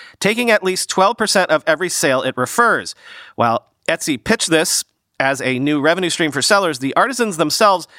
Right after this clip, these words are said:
felt like they were being forced to give up a cut of their sales against their will. "Thanks to off-site ads, Etsy fees are an unpredictable expense that can take more than twenty percent of each transaction. We have no control over how these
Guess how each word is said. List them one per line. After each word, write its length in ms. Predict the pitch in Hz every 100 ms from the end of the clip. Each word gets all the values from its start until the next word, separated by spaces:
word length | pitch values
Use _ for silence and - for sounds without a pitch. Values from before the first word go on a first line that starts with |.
| - -
felt 220 | - 214
like 180 | 196 196
they 140 | 170
were 100 | 180
being 180 | 170 170
forced 320 | 170 175 165
to 80 | 170
give 160 | 156 143
up 200 | 143 -
a 140 | 127 123
cut 300 | - 220 -
of 140 | 160
their 100 | 165
sales 320 | - 143 139
against 400 | 135 113 120 -
their 140 | 135 135
will. 400 | 214 233 110 - - - - -
"Thanks 320 | 127 147 -
to 320 | - 160 156 139
off-site 440 | 147 156 170 156 151
ads, 320 | 151 160 143 156
Etsy 280 | 165 160 147
fees 380 | 160 160 160 -
are 240 | 156 160 160
an 160 | 151 - 185
unpredictable 720 | 208 208 185 175 214 190 185
expense 400 | 160 - 190 190
that 140 | 170
can 120 | 156 160
take 220 | 185 - _
more 240 | 165 185 196
than 240 | 165 165
twenty 340 | - - 254 262
percent 320 | 208 208 180
of 80 | 175
each 200 | 170 -
transaction. 560 | 165 170 208 190 127 - - - -
We 100 | 117
have 160 | 131 120
no 180 | 135 160
control 440 | 156 135 165 156
over 220 | 151 131
how 260 | 120 165 175
these 240 | 170 160